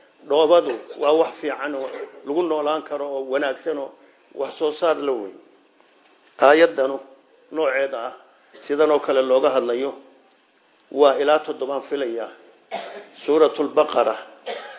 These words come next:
iyo Suuratul Araaf, Suuratul Hijri,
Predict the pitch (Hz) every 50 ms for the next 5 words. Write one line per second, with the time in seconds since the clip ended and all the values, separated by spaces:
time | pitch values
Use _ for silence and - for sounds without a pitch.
0 | - - - - _ _ _ _ _ _ - 131 131 127 127 - - 151 160 151
1 | 139 135 - 156 143 131 117 123 139 135 127 113 101 - - - - _ _ _
2 | _ _ _ _ _ _ _ _ _ - - - - 147 156 156 147 143 - -
3 | 139 131 - - 151 151 143 135 123 107 98